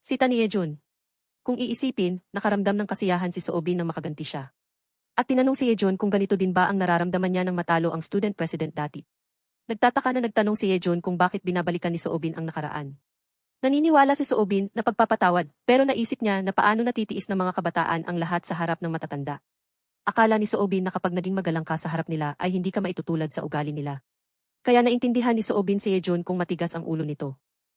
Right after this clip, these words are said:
Inalalahanan pa ni Soobin ang sinabi sa kanya ni Yejun noon.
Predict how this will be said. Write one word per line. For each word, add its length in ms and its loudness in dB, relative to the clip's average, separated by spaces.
Inalalahanan 640 4
pa 80 4
ni 80 -2
Soobin 320 2
ang 160 -4
sinabi 320 0
sa 80 -6
kanya 240 -2
ni 160 -2
Yejun 320 -4
noon. 240 -6